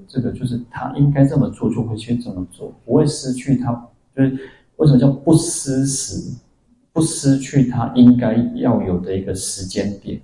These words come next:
也就是说，当我们众生有苦难的时候，他自然而然，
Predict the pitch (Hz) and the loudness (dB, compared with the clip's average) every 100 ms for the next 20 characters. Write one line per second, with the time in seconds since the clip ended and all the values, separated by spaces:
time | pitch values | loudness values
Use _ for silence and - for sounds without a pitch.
0 | _ _ _ _ - 101 151 156 147 139 | _ _ _ _ -4 0 2 2 4 4
1 | 139 190 196 120 107 117 185 151 143 - | 4 2 2 4 4 2 2 2 4 4
2 | 117 127 - 98 104 139 113 101 - 107 | 4 2 0 -4 6 6 6 0 -6 -6
3 | 117 - 139 135 - 170 - - 107 110 | -6 -6 -8 -8 -8 -6 -6 -6 -6 -6
4 | 92 | -8